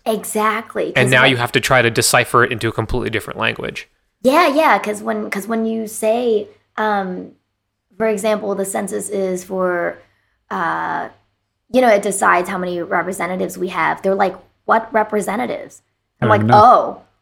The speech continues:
Speaker 1: <laughs> And I'm like, "Oh, you know, yeah, it's for us to draw lines." And they're like, "What lines?" I'm like,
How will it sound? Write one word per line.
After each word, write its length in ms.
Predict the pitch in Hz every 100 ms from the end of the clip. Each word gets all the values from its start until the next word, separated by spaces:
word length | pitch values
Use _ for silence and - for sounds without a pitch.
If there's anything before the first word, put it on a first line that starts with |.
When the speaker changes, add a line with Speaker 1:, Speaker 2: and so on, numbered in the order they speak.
| _ _
Speaker 1:
<laughs> 340 | 226 269 - 233
And 100 | 202 208
I'm 100 | 208
like, 120 | 208
"Oh, 200 | 285 226
you 160 | 190 202
know, 120 | 196
yeah, 280 | 196 277 165
it's 280 | 180 - -
for 120 | 208
us 120 | 202
to 60 | 202
draw 200 | 196 185
lines." 480 | 190 214 156 196
And 100 | 240
they're 120 | 226 254
like, 180 | 262
"What 280 | 190 240 339
lines?" 580 | 220 311 - - - - _ _ _ _ _
I'm 80 |
like, 120 | 185